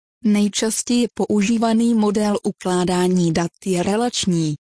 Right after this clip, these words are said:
Relační model je založen na uložení dat v tabulkách a definování vazeb mezi nimi.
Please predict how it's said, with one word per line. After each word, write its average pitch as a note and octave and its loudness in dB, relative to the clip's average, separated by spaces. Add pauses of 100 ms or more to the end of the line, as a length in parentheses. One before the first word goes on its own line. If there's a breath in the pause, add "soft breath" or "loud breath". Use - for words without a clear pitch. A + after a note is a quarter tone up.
(460)
Relační A3+ 0
model F#3+ 0
je F3+ 0
založen F#3+ 0
na G#3 -2
uložení G#3+ 0
dat E3+ -2 (200)
v - -20
tabulkách G#3 -2 (120)
a F#3 -4
definování G3+ 0
vazeb F#3 -2
mezi F3+ 0
nimi. E3 0